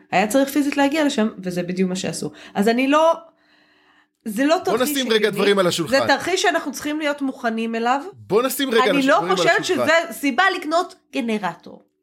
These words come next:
Speaker 1: לא
Speaker 2: אני
Speaker 1: סייבר
Speaker 2: אגיד,
Speaker 1: זה
Speaker 2: אני
Speaker 1: סיבה
Speaker 2: אגיד את
Speaker 1: לקנות
Speaker 2: זה
Speaker 1: גנרטור,
Speaker 2: ככה,
Speaker 1: יש הרבה
Speaker 2: רק
Speaker 1: סיבות
Speaker 2: בשביל
Speaker 1: אחרות.
Speaker 2: להשלים את הדברים. מה שאת אומרת בעצם קרה התגלה באלפיים ועשר, וזה בעצם היה המפץ הגדול של, אה,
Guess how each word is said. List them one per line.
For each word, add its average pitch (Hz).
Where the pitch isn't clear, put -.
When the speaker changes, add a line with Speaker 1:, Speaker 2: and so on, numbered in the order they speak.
Speaker 1:
לא 262
Speaker 2:
אני 330
Speaker 1:
סייבר 285
Speaker 2:
אגיד, 285
Speaker 1:
זה 240
Speaker 2:
אני 165
Speaker 1:
סיבה 170
Speaker 2:
אגיד 220
את 233
Speaker 1:
לקנות 175
Speaker 2:
זה 170
Speaker 1:
גנרטור, 262
Speaker 2:
ככה, 254
Speaker 1:
יש 214
הרבה 208
Speaker 2:
רק 247
Speaker 1:
סיבות 233
Speaker 2:
בשביל 180
Speaker 1:
אחרות. 196
Speaker 2:
להשלים 175
את 165
הדברים. 123
מה 131
שאת 202
אומרת 156
בעצם 196
קרה 151
התגלה 147
באלפיים 127
ועשר, 143
וזה 123
בעצם 139
היה 131
המפץ 131
הגדול 127
של, 113
אה, 104